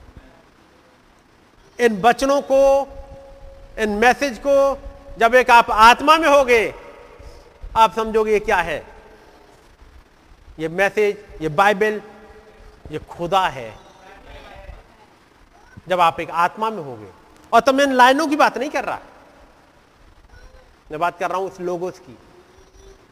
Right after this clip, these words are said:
जब आप एक आत्मा में होगे, ये बाइबल बदल जाएगी। और जब आप, आप आत्मा में नहीं हो, बाइबल एक किताब है, हमारी धार्मिक पुस्तक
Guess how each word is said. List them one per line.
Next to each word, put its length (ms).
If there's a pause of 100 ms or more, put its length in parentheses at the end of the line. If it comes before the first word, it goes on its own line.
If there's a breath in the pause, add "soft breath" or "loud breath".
(320)
जब 120
आप 180
एक 140
आत्मा 340
में 100
होगे, 360 (200)
ये 60
बाइबल 280
बदल 300
जाएगी। 340 (920)
और 80
जब 140
आप, 180
आप 240
आत्मा 320
में 80
नहीं 180
हो, 200 (120)
बाइबल 280
एक 100
किताब 300
है, 240 (1120)
हमारी 480
धार्मिक 580
पुस्तक 640